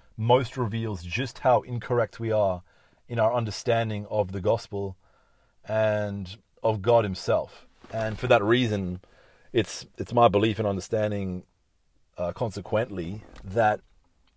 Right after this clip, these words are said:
we are mostly wrong and that we need to stop holding on to the things that we believe as though everything we say is true,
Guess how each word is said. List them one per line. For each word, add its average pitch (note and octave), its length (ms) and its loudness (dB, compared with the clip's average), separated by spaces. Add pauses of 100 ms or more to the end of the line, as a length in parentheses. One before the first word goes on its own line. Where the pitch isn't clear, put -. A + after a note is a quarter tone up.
(500)
we A2+ 220 0
are G#2 440 6
mostly A#2 460 2
wrong F2+ 440 -2 (540)
and A2+ 120 -4
that A2+ 80 -6
we A2 100 -2
need A#2 140 -2
to G#2+ 100 -8
stop - 240 0
holding A#2+ 500 2
on A2+ 140 -2
to A#2 100 -6
the G2+ 120 -4
things A#2 260 -4
that A#2+ 60 -8
we A2 100 -6
believe G2+ 420 -4
as F2+ 140 -6
though G2+ 140 4
everything A2 480 2
we G2+ 100 -6
say G#2+ 180 -6
is F#2+ 140 -6
true, A2 480 -4